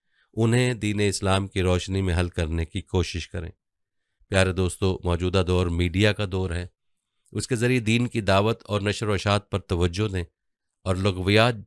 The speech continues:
से अज्तनाब बरतकर वक्त और नफ्स की हिफाजत करें। आज़ादी के नाम पर बेहयाई से बचें। न दीन इस्लाम में ऐसी आज़ादी की गुंजाइश है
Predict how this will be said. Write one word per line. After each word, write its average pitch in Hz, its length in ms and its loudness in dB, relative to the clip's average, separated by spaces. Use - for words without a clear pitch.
से 107 180 0
अज्तनाब 95 520 0
बरतकर 87 600 -6
वक्त 101 300 -4
और 95 180 0
नफ्स 101 260 0
की 98 120 -2
हिफाजत 90 480 -2
करें। 90 260 -10
आज़ादी 95 380 4
के 101 140 -2
नाम 92 220 0
पर 90 160 0
बेहयाई 87 540 2
से 95 160 -2
बचें। 87 340 -2
न 87 140 4
दीन 101 200 4
इस्लाम 95 380 2
में 95 140 2
ऐसी 90 260 0
आज़ादी 85 360 0
की 95 160 -6
गुंजाइश 85 520 0
है 98 320 2